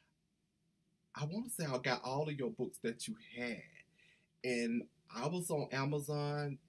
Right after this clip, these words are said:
just looking, and I was looking at some of the reviews, and I must say, I gotta read Real Love next. And I did get that for you because one of the reviewers' reviews stood out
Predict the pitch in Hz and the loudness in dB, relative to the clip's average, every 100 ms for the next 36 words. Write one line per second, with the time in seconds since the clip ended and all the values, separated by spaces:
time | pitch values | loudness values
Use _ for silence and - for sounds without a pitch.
0 | - 131 - 120 127 - 160 156 117 120 | -10 -4 0 2 2 0 -2 -2 0 2
1 | 113 110 - 117 120 139 135 135 - - | 2 0 -2 -4 -4 -6 -4 -4 -4 -4
2 | 127 120 113 - _ - - 110 113 107 | -2 -2 -4 -10 _ -10 -4 0 0 0
3 | 135 156 151 151 - - - _ - 123 | 0 0 -2 -8 -12 -20 -20 _ 2 4
4 | 113 107 127 135 147 147 156 123 147 147 | 4 2 2 4 2 2 2 2 0 0
5 | 123 117 123 131 123 117 - 120 127 127 | 0 0 -2 -2 0 -2 2 4 6 6
6 | 127 120 113 104 - - 123 123 117 139 | 4 6 6 4 2 2 6 6 6 4
7 | 180 - 170 127 143 - 143 143 147 151 | 4 2 0 0 -2 0 0 2 0 -2
8 | 147 135 127 113 - - _ - - _ | -4 -4 0 0 -2 -6 _ -20 -20 _
9 | _ _ _ - 101 127 208 - 165 135 | _ _ _ -8 2 4 4 2 -2 0
10 | 113 107 107 - 107 123 117 143 131 113 | 2 0 -4 -10 -2 0 2 2 2 2
11 | 113 - - - _ _ _ _ _ _ | -2 -6 -12 -18 _ _ _ _ _ _
12 | _ - 120 113 135 123 - - - 139 | _ 2 2 4 2 2 0 -2 2 4
13 | 127 123 117 | 6 6 4